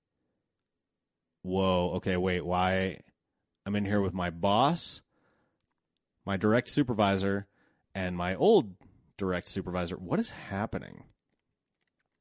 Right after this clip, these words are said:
And my big boss, who was not great at conversation, uh, not conversation, uh, he wasn't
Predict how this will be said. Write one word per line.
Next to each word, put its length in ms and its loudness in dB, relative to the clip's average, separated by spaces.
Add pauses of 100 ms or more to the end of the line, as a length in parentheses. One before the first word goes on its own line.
(1000)
And 520 0 (220)
my 120 2
big 240 6
boss, 400 6
who 200 0
was 160 6
not 240 2
great 380 6
at 260 0
conversation, 840 -6 (520)
uh, 200 6
not 200 2
conversation, 640 -2 (500)
uh, 100 10
he 100 8
wasn't 320 6